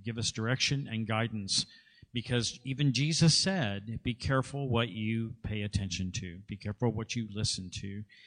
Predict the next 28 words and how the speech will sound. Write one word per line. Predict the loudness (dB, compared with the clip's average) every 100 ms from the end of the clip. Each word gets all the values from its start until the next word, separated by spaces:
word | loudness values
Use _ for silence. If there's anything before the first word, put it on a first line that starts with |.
| -20 -20 -20 -2
And, | 4 6 6 4 0 -6 _ -20 _ _ _ _ _ _ -18 4
and | 8 8 6 6
when | 6
we, | 8 8 8 4
when | 4 8
we | 6
look | 6 8 8 8 2 -4
at | -4 -4 -6
what | -2 -2 2
the | 0
world | 2 0 0 -2
is | -6
coming | -6 -2 -2 0
out | -2 -4
with, | -4 -4
I | 0
mean, | 2 2
yes, | 2 2 0 -2
L | 2 2
G | 2 -2
B | -2
T | -2 -6
Q | 4 4 4
is | 0 -2
infiltrating | -2 -2 -4 -2 2 4 4 0 -4 4
everything, | 6 6 4 2 2 0 0 -4 -6 _ _ _ _
absolutely | 6 8 6 6 4 2 0 -2 -2 -2
everything. | 0 2 2 0 -2 -2 -4